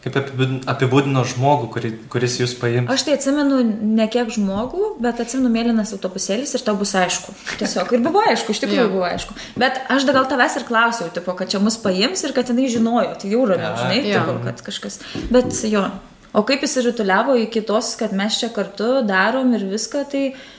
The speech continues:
Speaker 2: Net aš, pavyzdžiui, neatsimenu, bet aš daug dalykų neatsimenu.
Speaker 3: Aš tai labai gerai atsimenu, kaip mes buvom Marijampolės rekolekcijose,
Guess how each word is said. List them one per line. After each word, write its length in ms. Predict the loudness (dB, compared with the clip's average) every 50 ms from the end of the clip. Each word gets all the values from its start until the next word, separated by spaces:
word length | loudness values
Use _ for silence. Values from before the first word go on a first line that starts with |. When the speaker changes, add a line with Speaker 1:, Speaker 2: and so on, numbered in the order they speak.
| -20 _ _
Speaker 2:
Net 480 | -4 0 2 2 4 4 2 2 0 -2
aš, 220 | -4 -4 -4 -2 -2
pavyzdžiui, 380 | -2 0 0 0 4 6 6
neatsimenu, 420 | 6 6 6 4 2 2 4 2 2 0
bet 120 | -2 -2 -2
aš 80 | -2 -2
daug 140 | -2 -2 0
dalykų 320 | 0 0 0 0 -2 -2 0 0
neatsimenu. 320 | 0 0 0 0 0 2 2
Speaker 3:
Aš 140 | 2 2
tai 80 | 2 2
labai 220 | 2 2 2 2 2
gerai 220 | 2 2 2 0 -2
atsimenu, 400 | -2 -4 -4 -2 -2 -4 -4 -4
kaip 220 | -4 -4 -4 -4 -2 -2 -2 0
mes 160 | -2 -2 0
buvom 220 | 0 2 2 2 2
Marijampolės 560 | 2 2 2 2 2 2 2 0 -2 -2 -2 -4
rekolekcijose, 720 | -4 -4 -2 -2 -2 -2 -2 -4 -4 -6 -6 -4 -6 -6